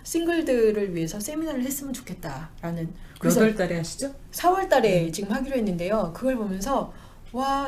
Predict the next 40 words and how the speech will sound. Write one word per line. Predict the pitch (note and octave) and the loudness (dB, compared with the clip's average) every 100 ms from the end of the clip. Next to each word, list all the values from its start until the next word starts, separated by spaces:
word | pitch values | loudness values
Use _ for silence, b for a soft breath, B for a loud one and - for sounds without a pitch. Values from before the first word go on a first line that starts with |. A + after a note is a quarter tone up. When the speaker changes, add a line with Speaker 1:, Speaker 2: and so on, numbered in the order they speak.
| A3 | 0
Speaker 1:
이런 | C4+ D#4+ | 2 4
교회가 | E4 D#4+ D4+ D4 | 4 6 6 4
또 | F#4 | 2
있네." | F#4 E4+ D#4 E4+ E4 | 2 2 2 2 0
그런데 | C#4 C4 B3+ D4+ | 2 2 2 0
그분이 | D4+ - E4 E4 | -2 2 4 4
그런 | A3+ B3 | 4 4
얘기를 | A#3 G#3+ A#3+ | 4 2 0
하셨어요. | C4+ C4+ F3+ D#3 D#3+ - | -2 -2 0 0 -2 -6
그분은 | A#3 B3+ C4 B3+ F#3+ | -2 2 4 4 4
이제 | E3 F3+ E3+ B B B B - | 2 0 0 B B B B -4
교구도 | A#3 A3 C4+ C4 | -2 0 0 2
맡고 | G#3+ E3 - - B3 C4+ D4+ E4 | 2 0 -4 -6 2 4 6 4
그다음에 | E4 G3+ F#3 F#3+ | 2 0 0 0
싱글 | E4 F4+ D#4+ | 0 0 2
공동체도 | A#3 A#3+ A3+ G#3+ | 2 0 0 0
맡고 | G3+ D3+ - A#3+ B3 | 2 -2 -4 -6 -6
두 | - | 0
개를 | G#3+ B3 A3+ | 4 4 2
다 | G#3 | 0
맡고 | E3 - A3 | -2 -2 0
있는데 | F3+ E3+ G#3+ G#3 - B B B - | 0 2 2 2 -2 B B B 0
교구야 | C#4 F#4+ F4+ E4 | 4 6 8 8
그냥 | D#4+ A3 G#3+ A3 | 8 6 8 6
뭐 | G3+ | 2
결혼하신 | G#3 G#3+ B3 A#3 A#3 G#3+ | 4 4 4 2 0 0
분들 | F#3+ F#3 E3+ E3 | 0 0 0 0
상대로 | E3+ - C4+ C4 B3+ B3 | -4 -8 -6 -2 0 0
하는 | C4+ C4 | 0 0
거니까 | G#3 F3+ G#3 G#3+ | 0 2 0 2
할 | D#4+ | 2
수 | D#4+ D#4+ | 2 0
있는데 | G#3+ G#3+ | 2 2
싱글 | G#3+ F4+ F4+ E4+ C#4+ A3 F#3+ F3+ | 2 0 0 0 2 2 2 -2
공동체는 | F#3+ F#3+ A3 A3 G#3 | -2 0 2 2 0
어떻게 | E3 G#3+ B3+ | 0 0 4
해야 | G#3+ C5 | 6 8
될지를 | G#4 F4+ D4 | 8 6 4
모르겠다는 | A3 E3 E3 E3 D#3 | 4 2 0 -2 -4
거예요. | D#3+ F3+ F3 | -4 -6 -6